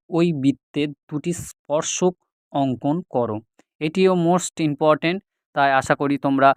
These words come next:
ভালো করে করে যাবে। এটিও আমি ডবল স্টার দিয়ে রাখছি। আশা করি তোমরা যেটা বুঝবে, ভালো আঁকতে পারো,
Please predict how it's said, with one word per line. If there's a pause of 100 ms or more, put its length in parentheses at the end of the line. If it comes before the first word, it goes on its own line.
(260)
ভালো
করে
করে
যাবে। (920)
এটিও
আমি (220)
ডবল
স্টার
দিয়ে
রাখছি। (440)
আশা
করি
তোমরা
যেটা
বুঝবে,
ভালো (220)
আঁকতে
পারো,